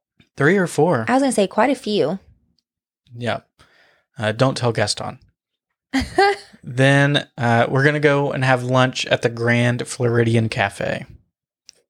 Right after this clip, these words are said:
Speaker 2: Oh, that's a good pick.
Speaker 1: If they were doing the afternoon tea, I might say that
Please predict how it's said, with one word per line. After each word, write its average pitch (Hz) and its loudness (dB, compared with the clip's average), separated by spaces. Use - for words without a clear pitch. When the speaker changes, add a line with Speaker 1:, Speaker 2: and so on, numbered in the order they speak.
Speaker 2:
Oh, 202 -4
that's 269 -12
a - -8
good 247 -8
pick. - -8
Speaker 1:
If 151 -2
they 180 4
were 180 2
doing 202 2
the 208 2
afternoon 160 0
tea, 143 0
I 123 4
might 135 0
say 127 0
that 117 0